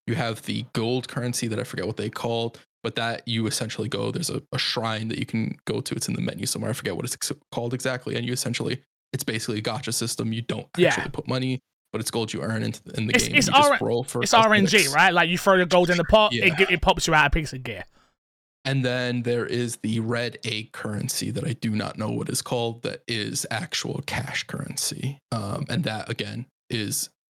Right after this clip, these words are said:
Speaker 1: tied to a refreshing, uh, shop to get people with fomo to buy stuff.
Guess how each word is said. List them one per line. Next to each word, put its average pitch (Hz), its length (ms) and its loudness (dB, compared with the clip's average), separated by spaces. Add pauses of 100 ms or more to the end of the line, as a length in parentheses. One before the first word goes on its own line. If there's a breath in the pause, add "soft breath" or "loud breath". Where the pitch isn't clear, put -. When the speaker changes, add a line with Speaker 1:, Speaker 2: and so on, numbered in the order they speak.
(120)
Speaker 1:
tied 107 320 -4
to 110 300 0
a - 200 -2
refreshing, - 960 -4
uh, - 220 -4
shop 120 460 -4
to - 100 -6
get 202 160 -6
people - 240 -10
with - 120 -4
fomo 123 400 -2
to - 120 -12
buy 123 180 0
stuff. 123 460 -4